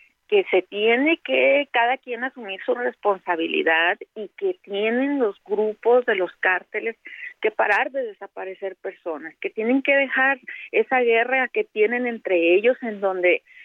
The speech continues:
eh, se mata tanta gente, se desaparecen tantas personas, tanto de los bandos de ellos como gente inocente que tiene la mala suerte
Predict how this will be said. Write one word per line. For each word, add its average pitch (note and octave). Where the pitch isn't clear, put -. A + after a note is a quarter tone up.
eh, F#3
se F#3+
mata F#3
tanta B3
gente, A3
se A3
desaparecen G3
tantas B3
personas, G3+
tanto F#3+
de E3
los D3
bandos B3
de A#3
ellos A#3
como G3+
gente G3+
inocente B3+
que A3
tiene G#3
la A3+
mala F#3+
suerte A3